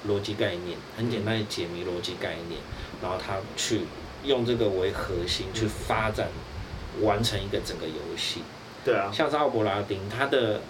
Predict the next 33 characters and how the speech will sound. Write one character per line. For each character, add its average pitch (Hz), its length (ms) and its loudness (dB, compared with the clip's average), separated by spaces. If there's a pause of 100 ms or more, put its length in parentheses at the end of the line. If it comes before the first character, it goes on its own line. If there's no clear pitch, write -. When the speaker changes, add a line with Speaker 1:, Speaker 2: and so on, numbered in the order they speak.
(120)
Speaker 1:
核 123 120 4
心 147 180 0
概 143 140 4
念 117 220 4
很 101 140 0
简 92 140 -2 (100)
单， 73 100 -6
Speaker 2:
嗯。 69 60 -8 (120)
Speaker 1:
就 127 80 2
是 135 160 2
要 135 160 4
你 95 140 0
猜 95 280 0
出， 95 360 -2
要 143 160 4
你 110 100 2
去 120 140 2
推 113 180 2
敲 101 220 0
出 98 320 -2
每 87 140 -2
一 90 60 -4
个 92 180 2
角 85 160 -2 (100)
色 101 320 0
的， 82 180 -4 (640)
呃， 82 460 2
发 131 180 4
生 131 100 4
什 120 80 2
么 104 80 -2
事 110 220 0
情， - 200 -2